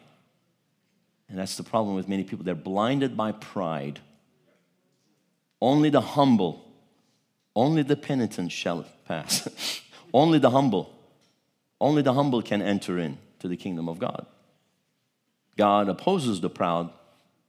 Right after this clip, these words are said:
but he gives grace to the humble. So he came in humility. He didn't come to make war. When they beat him, when they slapped him, he, he turned the other cheek. When they accused him, he didn't say a word. He didn't fight back when they come to arrest him.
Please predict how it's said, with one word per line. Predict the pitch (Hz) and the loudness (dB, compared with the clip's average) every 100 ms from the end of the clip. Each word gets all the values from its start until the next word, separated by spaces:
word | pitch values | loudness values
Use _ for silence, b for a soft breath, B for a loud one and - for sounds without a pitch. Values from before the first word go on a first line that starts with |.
| - | -10
but | 90 | -8
he | 85 | -4
gives | 90 78 | -6 -4
grace | 85 78 - | -6 -6 -8
to | |
the | 85 | -8
humble. | 104 127 95 101 | -6 -4 -4 -6
So | - 90 B B B B | -6 -6 B B B B
he | - 120 | -4 -2
came | - 151 143 | 2 2 4
in | 120 | 4
humility. | 117 110 135 131 98 | 4 4 4 0 -4
He | 82 117 | 0 2
didn't | 120 - | 2 0
come | 135 | -2
to | 117 | 2
make | 110 101 101 | 0 0 -2
war. | 104 120 76 - _ _ _ _ _ _ _ _ | -2 -2 -6 -12 _ _ _ _ _ _ _ _
When | 113 120 | 4 6
they | 110 | 6
beat | 98 165 170 | 4 0 4
him, | 180 180 175 B | 4 4 0 B
when | 101 110 | 0 2
they | 104 | 2
slapped | - 151 151 147 | 2 4 4 4
him, | 156 151 B B B B _ | 2 2 B B B B _
he, | - 110 101 - | -2 0 0 -4
he | - | -6
turned | 104 143 139 | 0 4 6
the | 131 | 6
other | 127 120 | 6 2
cheek. | - - 113 - b b b - | 0 -2 -2 -6 b b b 2
When | 120 120 | 4 6
they | 120 | 6
accused | 110 196 180 127 | 4 4 4 4
him, | 120 | 4
he | 123 | 4
didn't | 123 117 | 4 2
say | - 127 | 2 0
a | 123 | 0
word. | 147 147 90 - _ _ _ _ _ _ _ _ - | -2 -4 -8 -16 _ _ _ _ _ _ _ _ 4
He | 156 | 6
didn't | 175 143 | 6 4
fight | 156 143 143 | 4 4 4
back | 151 147 | 2 2
when | 123 117 | 2 2
they | 113 | 2
come | 127 117 | 0 -2
to | 120 | 0
arrest | 104 117 127 | 2 2 0
him. | - | -4